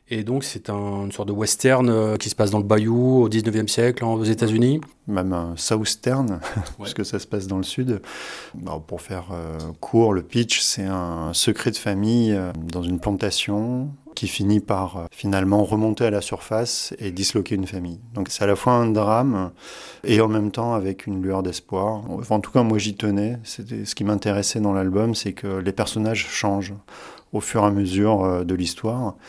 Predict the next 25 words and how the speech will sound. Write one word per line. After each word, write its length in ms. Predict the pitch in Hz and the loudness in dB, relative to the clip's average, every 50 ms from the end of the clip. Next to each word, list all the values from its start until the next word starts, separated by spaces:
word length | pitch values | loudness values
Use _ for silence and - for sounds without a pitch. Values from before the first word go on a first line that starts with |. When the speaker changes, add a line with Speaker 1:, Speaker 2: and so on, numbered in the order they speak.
| - - - - - - _ | -20 -18 -18 -20 -20 -14 _
Speaker 2:
Et, 300 | - 110 107 110 113 110 | 0 4 4 6 6 6
euh, 280 | 107 98 95 90 90 92 92 90 90 90 87 87 87 90 | 6 6 4 4 2 0 0 -2 -2 -4 -4 -4 -6 -6
le 420 | 87 90 95 90 90 90 92 95 | -6 -6 -6 -6 -6 -8 -8 -10
catalyseur, 800 | - - 110 - - 107 101 101 98 95 113 123 135 139 123 - | -6 -4 -4 0 2 2 2 2 4 4 6 6 6 6 4 2
c'est, 520 | - - - 110 110 113 120 120 110 98 | -2 -2 0 0 2 2 4 4 4 4
euh, 120 | 92 90 85 | 2 2 0
qu'il 160 | - - 104 | -4 -4 -2
y 20 | |
a 40 | 92 | 0
la 120 | 90 92 87 | 0 2 2
guerre 160 | 113 107 101 | 2 2 2
de 60 | 98 | 0
sécession 560 | - - 101 - - 101 - - - 107 95 | -2 -4 -4 -4 -4 -4 -6 -6 -8 -8 -8
au 60 | 87 | -8
milieu. 300 | 87 87 85 85 87 113 110 - _ - - - - - - - - - 87 | -6 -6 -6 -6 -8 -10 -12 -14 _ -20 -20 -20 -20 -20 -20 -20 -14 -10 -8
Donc 160 | 87 90 87 | -8 -8 -8
c'est 80 | - 104 | -8 -10
cette 180 | - - 95 90 | -8 -6 0 0
bataille 320 | 92 90 - 113 107 104 | 2 2 4 4 4 4
entre 220 | 98 92 - - | 4 2 2 2
le 60 | 98 92 | 2 4
Nord 260 | 95 104 101 95 95 | 6 6 6 4 4
et 20 | |
le 80 | 87 85 | 0 -2
Sud, 400 | - - - 117 110 107 92 | -4 -4 -4 -4 -2 -2 -4